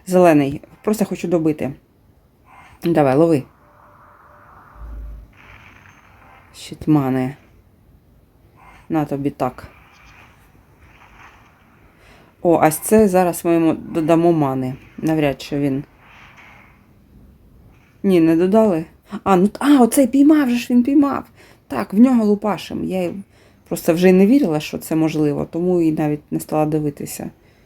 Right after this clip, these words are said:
Піймав чи не піймав. Во-во-во, оце так зараз буде фейерверк.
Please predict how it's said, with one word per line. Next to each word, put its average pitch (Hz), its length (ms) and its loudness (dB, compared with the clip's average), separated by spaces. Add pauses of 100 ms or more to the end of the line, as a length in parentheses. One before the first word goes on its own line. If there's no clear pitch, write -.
(440)
Піймав 165 440 2
чи - 180 -12
не 156 80 -4
піймав. 151 400 -2 (2750)
Во-во-во, 220 1040 4
оце 226 400 0
так 226 280 -2
зараз 226 360 -2
буде 220 300 0
фейерверк. 214 960 -2